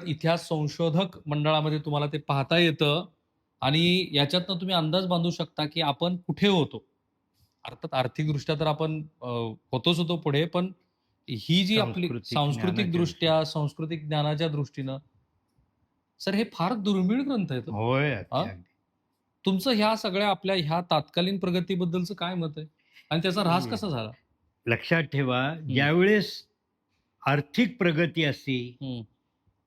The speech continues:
Speaker 2: त्याच वेळेस सांस्कृतिक प्रगतीला सुरुवात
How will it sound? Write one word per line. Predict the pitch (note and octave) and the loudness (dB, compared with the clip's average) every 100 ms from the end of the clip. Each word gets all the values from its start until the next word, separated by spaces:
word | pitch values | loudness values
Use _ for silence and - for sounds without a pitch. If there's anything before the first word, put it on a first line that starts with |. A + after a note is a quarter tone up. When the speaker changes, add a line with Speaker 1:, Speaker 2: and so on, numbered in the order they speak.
| - | 2
Speaker 2:
त्याच | F#3 G3+ | 2 2
वेळेस | F3+ E3 F3+ F#3+ - | 2 2 2 0 -2
सांस्कृतिक | C#3+ D3 - G#3 G#3 A3+ G3+ - | 0 0 0 0 2 2 -2 -2
प्रगतीला | D#3+ C#3+ D#3 B2 D3+ D3+ D#3+ | 0 2 0 0 -2 0 -2
सुरुवात | - C3 C#3 | -2 0 0